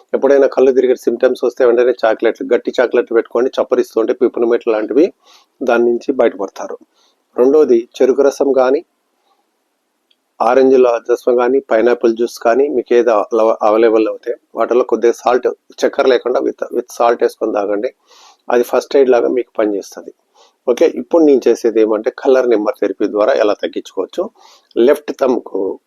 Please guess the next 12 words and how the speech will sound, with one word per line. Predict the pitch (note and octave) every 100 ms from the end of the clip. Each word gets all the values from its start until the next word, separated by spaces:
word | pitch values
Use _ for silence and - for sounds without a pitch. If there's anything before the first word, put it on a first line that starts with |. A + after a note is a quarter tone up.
| _ _ _ _ _ _ _ -
బటన్ | - B2 B2 C#3
వేలు | C#3 C3
ఉంది | B2 A#2+
కదా, | B2+ - _ -
బటన్ | A2+ B2 D3
వేలు | C#3+ B2+ A2
వెనుక | A2+ G#2+
భాగంలో | A2+ A2 A2 A#2 D#3+ - _ _ _ _
రెడ్ | B2+ C3 B2
కలర్ | - C#3 C3+
స్కెచ్ | - A#2+ - -
పెన్తో, | A2 G#2